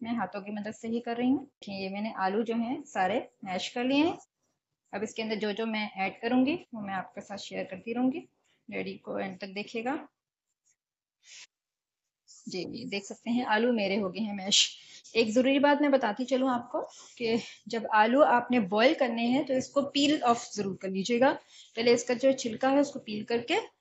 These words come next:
उसके बाद आप इसको पानी में डाल के boil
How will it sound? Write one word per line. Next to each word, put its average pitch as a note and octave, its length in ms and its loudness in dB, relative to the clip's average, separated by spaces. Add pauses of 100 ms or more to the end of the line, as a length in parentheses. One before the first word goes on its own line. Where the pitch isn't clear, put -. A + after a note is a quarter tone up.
(200)
उसके C#4 320 2
बाद B3 260 6
आप C4 160 8
इसको A#3 280 -4 (680)
पानी G#3 260 -2
में G#3+ 120 0
डाल G3 260 2
के D#4 160 -4 (320)
boil F#3+ 240 2